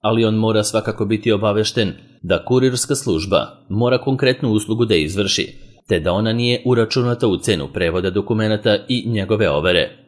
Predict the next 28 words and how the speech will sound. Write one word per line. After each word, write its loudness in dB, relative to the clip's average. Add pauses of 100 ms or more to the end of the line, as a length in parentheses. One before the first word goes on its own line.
pa 2
shodno -2
tome -4
se -2
i -4
vrši -2 (140)
njeno 0
odvojeno 2
plaćanje, -2 (220)
a 0
isključivo 0
kurirska 2
služba 0
ima -2
pravo -2
u 2
tom -2
slučaju 0
da 2
odredi -2
cenu. 0 (280)
Potrebno 2
je 4
da 2
informišemo 0
sve 0
one -4
klijente 2